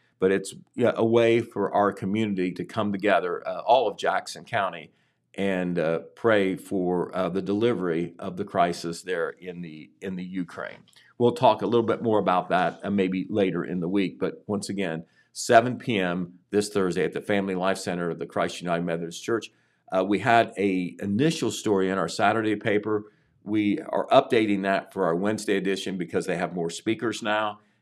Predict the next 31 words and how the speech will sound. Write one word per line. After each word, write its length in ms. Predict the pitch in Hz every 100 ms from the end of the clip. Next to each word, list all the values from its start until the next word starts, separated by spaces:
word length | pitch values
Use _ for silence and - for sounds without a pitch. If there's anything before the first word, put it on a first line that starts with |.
| _ -
And, 440 | 101 95 95 92
uh, 140 | 92 92
we 180 | 101 101
also 380 | 98 98 - 87
have 220 | 95 87
this 140 | 85
story 480 | - 95 92 87 85 101
online, 600 | 110 104 92 90 90 82 _ _ -
uh, 280 | 80 80 -
on 240 | - 87 87
our 180 | 80 76
website, 640 | 98 107 - 110 110 -
the 100 | 90
telegram 500 | 87 90 90 90 85
news 240 | 87 90 85
dot 240 | 82 -
com, 360 | - 139 139 143 _ _ _ _
and, 400 | 101 101 98 95
uh, 160 | 78 -
on 200 | 87 87
Facebook 580 | 92 87 85 - 78 - -
as 220 | 80 -
well. 400 | 82 80 50 - _ - _ _
All 120 | -
right, 220 | 147 139 -
in 120 | 135
the 80 | 110
village 420 | 127 160 160 123
of 100 | -
Oak 240 | 113 135
Hill 460 | - 170 113 71 -